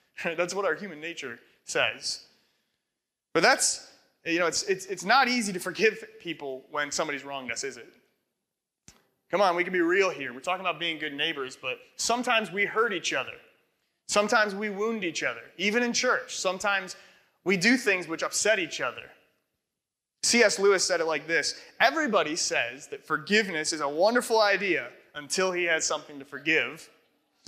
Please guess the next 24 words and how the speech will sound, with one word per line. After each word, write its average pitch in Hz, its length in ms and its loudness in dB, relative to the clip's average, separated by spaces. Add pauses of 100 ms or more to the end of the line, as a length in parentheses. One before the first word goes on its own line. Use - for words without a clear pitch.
(440)
And 175 160 4
then 254 180 6
to 240 80 0
mention 233 380 0
the 208 60 -4
subject 202 460 0
at 165 100 2
all 180 380 6
is 165 180 -4
to 160 80 -6
be 151 140 -8
greeted 170 480 -2
with 139 120 -6
howls 151 580 -2
of 123 160 -14
anger." 113 460 -8 (2750)
See, 165 160 6 (320)
how 214 180 6
can 220 160 2
we 196 80 2
hold 190 240 0
on 180 160 0
to 160 80 -4
offenses 151 1000 -6